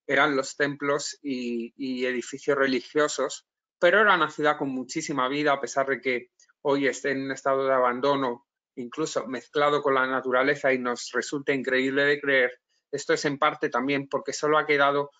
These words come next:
los edificios que estaban construidos en piedra, ¿m? que eran normalmente, pues, los sagrados, ¿eh? Lo, la gente vivía en casas de madera,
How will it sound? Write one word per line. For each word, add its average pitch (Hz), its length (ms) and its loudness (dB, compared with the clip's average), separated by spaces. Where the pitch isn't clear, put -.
los 143 300 0
edificios 135 720 -2
que 123 120 -10
estaban 135 280 2
construidos 127 680 -2
en 110 120 -4
piedra, 113 500 0
¿m? 147 160 -10
que 120 140 2
eran 135 220 4
normalmente, 120 500 0
pues, 123 160 0
los 117 140 -2
sagrados, 120 720 0
¿eh? 135 140 -6
Lo, 120 400 -4
la 123 120 -4
gente 139 360 -2
vivía 123 380 0
en 120 100 -4
casas 117 340 -2
de 123 100 0
madera, 180 540 2